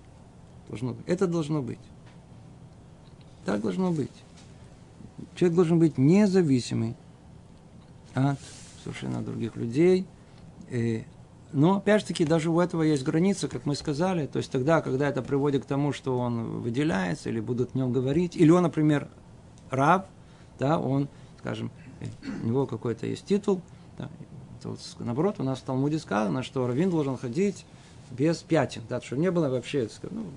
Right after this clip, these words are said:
в разных смыслах, <laughs> чтобы не было пятен. Э, чтобы его, он должен быть аккуратный одеться, не, чтобы не, не, не выделяться, и чтобы был, не был неряшливый, а чтобы был всегда одет, одет хорошо, чисто.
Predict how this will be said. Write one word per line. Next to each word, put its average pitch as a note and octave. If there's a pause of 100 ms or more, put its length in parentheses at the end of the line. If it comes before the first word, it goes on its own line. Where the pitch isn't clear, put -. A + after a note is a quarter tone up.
в -
разных D#3
смыслах, A2 (100)
<laughs> A2+
чтобы C3
не C#3+
было B2
пятен. A2 (1040)
Э, -
чтобы F3
его, A3
он G3
должен F#3+
быть A3
аккуратный G#3+
одеться, C3+
не, C#3
чтобы C#3
не, D3+
не, D3+
не D#3
выделяться, C#3+
и -
чтобы C3+
был, D3+
не F3
был A3
неряшливый, F#3+
а -
чтобы C#3
был E3
всегда - (160)
одет, -
одет -
хорошо, - (1700)
чисто. F3+